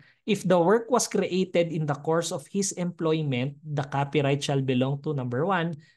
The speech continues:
the employee if the certain creation is not part of his assigned duties, even if he used the time, facilities, and materials of the employer. So same,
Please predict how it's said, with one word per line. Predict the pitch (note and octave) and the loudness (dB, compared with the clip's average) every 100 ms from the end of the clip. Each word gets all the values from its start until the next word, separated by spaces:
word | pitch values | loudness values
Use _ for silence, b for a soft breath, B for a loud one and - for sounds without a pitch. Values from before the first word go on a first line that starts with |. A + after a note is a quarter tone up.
| B | B
the | C#3+ D#3+ | -2 2
employee | F3+ F3 F#3 G3 G#3+ A3+ F#3+ F#3 G3 F3+ | 2 0 2 4 6 4 2 0 0 -4
if | D#3 D3 | -4 -4
the | |
certain | B2+ - E3+ G3 - G3+ | -2 2 0 2 2 2
creation | G3 G3+ F3 F3 D#3+ D#3 D#3 E3 | 2 0 0 -2 -2 0 0 -2
is | C#3 - | -6 -6
not | B2+ C3+ F3+ - | -4 -2 -2 -4
part | - C3+ D3 D3+ | -2 2 0 -2
of | B2+ | -2
his | C#3 C#3+ C3 | -2 -2 -6
assigned | C3 C3 B2+ C3 A2+ | -6 -2 -2 -2 -4
duties, | A#2 G2+ G#2+ G2 - B B B _ | -6 -6 -6 -4 -4 B B B _
even | F3 F3+ F#3 | 0 2 2
if | F#3 F3+ C3 | 2 2 2
he | |
used | B2+ C3+ C3+ | 2 2 0
the | A2+ | -6
time, | - C3+ F#3 G3 | -4 -2 0 -2
facilities, | D#3 C#3+ D3+ D3 D3 D3 C#3+ - | -2 -2 0 0 -2 -2 -4 -4
and | E3+ E3 | -4 -2
materials | D#3+ D#3+ C#3+ C#3 C3 C3 C3 | 0 2 2 2 0 0 -4
of | B2+ - | -8 -6
the | A#2+ A#2+ - | -4 -4 -4
employer. | C3+ B2+ G#2+ G2+ G#2+ G#2 B B | -6 -4 -6 -4 -4 -6 B B
So | - A3 | 2 2
same, | G#3 - A#3 A3 D3 | 4 2 4 4 2